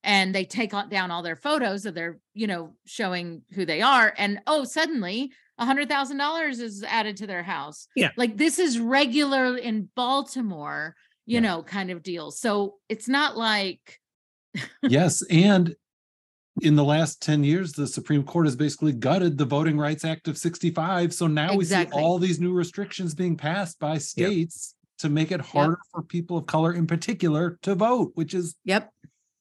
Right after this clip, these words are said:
Speaker 3: insane.
Speaker 2: So it's a, I mean, you know, it's, it's a multi-pronged approach. Yes, yes, we make, we do the work to change the laws,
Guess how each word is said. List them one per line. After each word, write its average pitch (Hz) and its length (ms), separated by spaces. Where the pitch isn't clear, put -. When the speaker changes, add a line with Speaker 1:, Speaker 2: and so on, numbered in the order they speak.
Speaker 3:
insane. 151 180
Speaker 2:
So 165 400
it's 160 180
a, 151 180
I 170 40
mean, 156 240
you 180 80
know, 143 120
it's, - 360
it's 135 140
a 143 60
multi-pronged 139 560
approach. 135 400
Yes, 156 260
yes, 151 320
we 147 100
make, 127 260
we 117 100
do 123 220
the 131 100
work 117 280
to 110 60
change 117 380
the 113 180
laws, 101 720